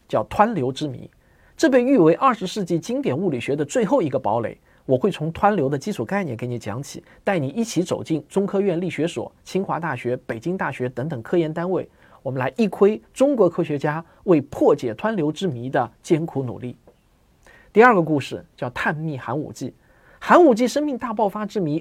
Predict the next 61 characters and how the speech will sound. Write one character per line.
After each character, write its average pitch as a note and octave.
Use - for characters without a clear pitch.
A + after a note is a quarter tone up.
历 B3+
来 C3
都 F#3+
是 E3+
古 C#3+
生 A#3
物 A#3+
学 C3+
界 E3+
最 D4
被 C#3
津 D3+
津 D#3
乐 C#3+
道 B2
的 G2+
话 A#2
题。 -
那 C4+
么 B3
这 C4
个 F#3+
谜 C3+
题 C3
到 G#3+
底 A#2
是 C#3+
怎 A#2
么 G#2+
回 A#2
事 B2
儿？ D3
它 -
已 G#3+
经 D#3
被 -
破 -
解 A#2
了 -
吗？ D3
位 C#4+
于 A#3
中 D4
国 F#3+
云 E3+
南 E3
的 E3
澄 D#3
江 G3+
生 G3+
物 E3+
群 B2+
是 -
世 G#3
界 E3+
上 C#3
最 E3+
大 -
最 G#3
全 B2+
的 D#3